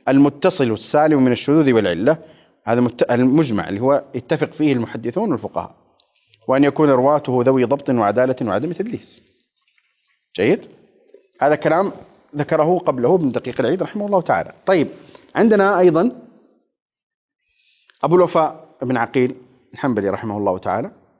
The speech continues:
ذكر حديثًا ضعفه الإمام أحمد،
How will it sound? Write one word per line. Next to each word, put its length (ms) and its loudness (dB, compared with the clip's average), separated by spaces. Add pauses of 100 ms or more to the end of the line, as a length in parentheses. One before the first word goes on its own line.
(880)
ذكر 220 -2
حديثًا 540 0 (200)
ضعفه 360 0
الإمام 300 2
أحمد، 440 -2